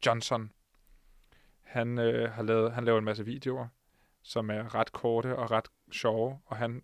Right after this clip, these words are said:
blandt andet har lavet en, hvor han spiller en dum person, der gerne vil udendørs og gøre alle de ting, han ikke må. <laughs> Det lyder, det lyder meget, øh, det, det, det lyder ikke så sjovt, når jeg lige fortæller det på den her måde, men, øhm,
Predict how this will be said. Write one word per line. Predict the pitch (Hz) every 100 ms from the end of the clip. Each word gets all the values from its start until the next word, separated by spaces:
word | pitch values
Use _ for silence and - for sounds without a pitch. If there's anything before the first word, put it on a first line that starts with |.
| -
blandt | 123 117
andet | 123 127
har | 131 113
lavet | 113 120 - 120
en, | 120
hvor | 117 120
han | 120
spiller | - - 113 117 120 - - -
en | 127
dum | 113 143
person, | 147 139 135 120 117 _ _ _ _ -
der | 120
gerne | - 117
vil | 123 127
udendørs | 127 131 123 113
og | - -
gøre | 120 110 -
alle | - 123
de | 123
ting, | - 123
han | 113
ikke | 123 -
må. | 117
<laughs> | - - - - - - - -
Det | -
lyder, | 123 139 127
det | 135
lyder | 135 151
meget, | 131 113 120 120 107
øh, | 113 123 -
det, | - -
det, | 127 -
det | 117
lyder | 131 127
ikke | 120
så | 127
sjovt, | 120 117 127
når | 123
jeg | 107
lige | 117
fortæller | 117 120 120
det | 113
på |
den | 110
her | 110
måde, | 107 107
men, | 110 113 110
øhm, | 110 110 107